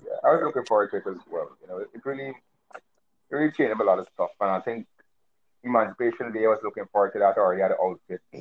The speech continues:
um, for Emancipation Day. I've never been to Soiree in Hope Town, so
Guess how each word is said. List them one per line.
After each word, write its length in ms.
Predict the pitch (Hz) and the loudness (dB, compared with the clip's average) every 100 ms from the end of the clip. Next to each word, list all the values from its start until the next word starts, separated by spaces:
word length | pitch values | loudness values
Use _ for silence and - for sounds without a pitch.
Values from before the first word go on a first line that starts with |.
| - - - _ _ _ - | -18 -20 -20 _ _ _ -8
um, 220 | 92 87 82 | -6 -6 -8
for 80 | 98 | -10
Emancipation 720 | 92 87 _ 82 87 95 92 | -10 -10 _ -16 -16 -16 -12
Day. 220 | 92 104 - - _ _ _ - | -12 -14 -18 -20 _ _ _ -2
I've 160 | 92 | 0
never 160 | 104 110 | -2 -4
been 220 | 110 107 | -4 -4
to 80 | 113 - | -8 -6
Soiree 340 | - 104 92 101 | 2 4 4 0
in 80 | 104 | -6
Hope 280 | 107 90 - - | -6 -6 -4 -4
Town, 340 | 98 107 139 _ | -2 -4 -14 _
so 300 | 110 95 90 | -6 -4 -6